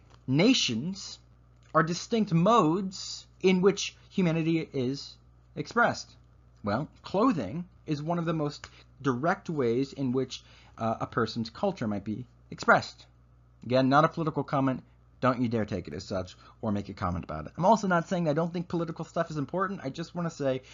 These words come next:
that I think Christianity is more important, and I've chosen to focus on one particular thing on this channel,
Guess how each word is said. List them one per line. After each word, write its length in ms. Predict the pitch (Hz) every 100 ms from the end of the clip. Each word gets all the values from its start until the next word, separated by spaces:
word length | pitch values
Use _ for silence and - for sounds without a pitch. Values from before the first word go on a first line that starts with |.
| - -
that 200 | 127 -
I 120 | 165
think 240 | 160 160 - _ -
Christianity 640 | - 196 180 165 165 143
is 80 | 123
more 300 | 113 139 190
important, 500 | 190 208 208 202 180
and 120 | 113
I've 180 | 127 120
chosen 400 | - 170 160 160
to 60 |
focus 300 | 139 143 135
on 100 | 127
one 120 | 120 139
particular 300 | - 135 139
thing 180 | 127
on 80 | 113
this 100 | 107
channel, 340 | - 104 101